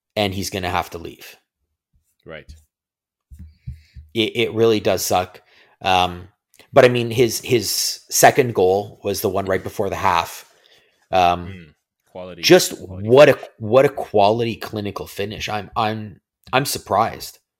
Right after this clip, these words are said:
Speaker 2: Until I saw the second angle and how tight, like, <laughs> yeah, that was just, that was just, um, a thing of beauty. One touch right into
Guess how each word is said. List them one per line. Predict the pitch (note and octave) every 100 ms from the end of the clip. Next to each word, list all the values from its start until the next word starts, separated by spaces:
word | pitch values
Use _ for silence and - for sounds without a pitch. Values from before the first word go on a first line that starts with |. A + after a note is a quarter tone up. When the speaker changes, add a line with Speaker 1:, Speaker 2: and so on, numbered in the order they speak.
| _ _ _ _ _ _
Speaker 2:
Until | G#2 G#2+ C3
I | A#2
saw | - A2 G2+
the | F#2+
second | - G2+ F#2+
angle | F2 G2 G2 G2
and | E2+
how | - F2+
tight, | _ - F2
like, | F2+ F2 - _ _ _ _ _ _ _
<laughs> | - - - - _ _ _ _
yeah, | - F#2 C#2 _
that | -
was | A#2 A2 F2
just, | F2+ F2 - - _ _ _ _ _ _ _ _ _ _ _ F#2 _
that | G2
was | F2+
just, | E2 D#2+ - -
um, | D2 C#2 D2
a |
thing | - E2+
of | D2+
beauty. | D2 C#2+ - _ _ _ _ _ _ _ _ _ _ _ _ _ _
One | E2 F2
touch | F2 F2 E2+ - - _ _ _
right | D2+ E2 E2+
into | E2+ E2+ F2 D#2+ D#2+